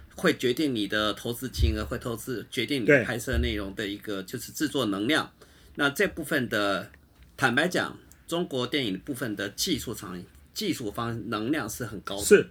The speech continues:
Speaker 2: 是。
Speaker 1: 它确实是因为，
Speaker 2: 这我们，这我们不要否认。
Speaker 1: 对，因为它资金的充足，可以确-，确实完成这个训练，
Speaker 2: 是。
Speaker 1: 而且它资金来自于它有广大的市场，这些都是一定继承的事实。
Speaker 2: 还有来自于党国资本主义的东西。
Speaker 1: 同样都有嘛。
Speaker 2: 对。
Speaker 1: 就像你，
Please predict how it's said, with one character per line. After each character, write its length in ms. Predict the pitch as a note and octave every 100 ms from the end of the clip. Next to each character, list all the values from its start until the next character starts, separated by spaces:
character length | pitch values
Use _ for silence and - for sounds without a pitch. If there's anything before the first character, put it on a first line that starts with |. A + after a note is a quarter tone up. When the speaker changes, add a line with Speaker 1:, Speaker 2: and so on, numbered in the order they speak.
| -
Speaker 2:
是。 240 | - F#3
Speaker 1:
它 120 | - B2
确 240 | - F3+
实 180 | - A#2
是 140 | -
因 60 | A#3
为， 40 |
Speaker 2:
这 0 |
我 40 | D3+
们， 220 | C3 -
这 140 | A#3
我 60 | E3
们 80 | B2+
不 80 |
要 180 | F3 D#3
否 180 | - G#2+
认。 140 | B2
Speaker 1:
对， 160 | A#2 A#2+
因 100 | E3+
为 80 | D#3
它 160 | F3
资 220 | F3+ F3+ F3
金 220 | F3 E3
的 260 | C#3+ B2+
充 300 | - - E3
足， 180 | D#3 F#2+
可 180 | - D#3
以 80 | A2+
确-， 200 | - C#3 F#2+
确 180 | - D3+
实 140 | -
完 140 | G#2 A2
成 120 | G#2+
这 120 | -
个 80 | A2
训 200 | - -
练， 140 | G3 -
Speaker 2:
是。 40 |
Speaker 1:
而 120 | D3
且 100 | E3
它 120 | D#3 C#3
资 180 | D#3
金 160 | C#3+ D3+
来 120 | G#2
自 180 | A2+ C#3+
于 100 | G#2+
它 160 | B2 B2+
有 100 | A2+
广 200 | G2+ G#2
大 140 | A2+
的 120 | A2
市 200 | - C#3+
场， 160 | - - - - - - - - - - - - -
这 100 | D3+
些 100 | D#3+
都 140 | F3
是 160 | E3+ D#3
一 140 | D#3
定 200 | D#3+ C3+
继 200 | - D#3+
承 160 | G2 F2
的 60 |
事 200 | G2 A2
实。 180 | - -
Speaker 2:
还 160 | - D3+
有 100 | C3+
来 160 | A#2+
自 160 | A#2 C3+
于 80 | A#2+
党 260 | G#2+ F#2+
国 180 | F#2 G#2
资 200 | G#2+ B2+
本 160 | A2+ G#2+
主 180 | G2+ G2
义 80 |
的 80 | G2
东 160 | F#2+ G2+
西。 60 |
Speaker 1:
同 160 | G2 C3+
样 160 | D#3+ A#2+
都 120 | A#2+
有 160 | G2
嘛。 120 | B1+ -
Speaker 2:
对。 140 | A#2
Speaker 1:
就 80 | D#3
像 200 | E3+ C#3+
你， 460 | A2 G2+ F2+ G2